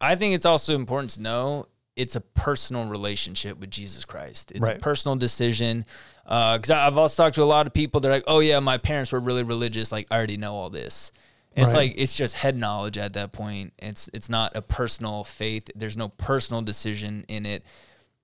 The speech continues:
Speaker 1: And unfortunately, fortunately, unfortunately, the faith of your parents, spouse, family, friend, whatever, doesn't also cover you.
Speaker 2: Right.
Speaker 1: I can go to Chipotle and give my credit card and say, "Hey, this is for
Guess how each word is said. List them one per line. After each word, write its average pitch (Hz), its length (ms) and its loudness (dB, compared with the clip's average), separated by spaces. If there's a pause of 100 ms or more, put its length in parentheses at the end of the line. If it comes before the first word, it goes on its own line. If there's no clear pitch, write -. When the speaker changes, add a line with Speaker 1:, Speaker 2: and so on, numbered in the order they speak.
(120)
Speaker 1:
And 127 120 0
unfortunately, 127 1200 2 (460)
fortunately, 131 440 0
unfortunately, 104 680 -4 (380)
the 113 100 -6
faith 165 260 2
of 139 100 0
your 143 120 0
parents, 147 560 0
spouse, 139 440 4
family, 139 280 0
friend, 131 220 0
whatever, 131 600 4
doesn't 127 320 -2
also 120 280 0
cover 104 280 0
you. 92 420 -6 (120)
Speaker 2:
Right. 120 260 2 (960)
Speaker 1:
I 156 140 4
can 170 120 2
go 160 140 10
to - 160 0
Chipotle 135 560 6
and 123 120 -2
give 135 140 0
my 131 120 2
credit 139 240 2
card 120 160 2
and 113 80 -4
say, 120 200 2
"Hey, 120 240 2
this 113 220 -4
is 110 120 -6
for 107 320 -6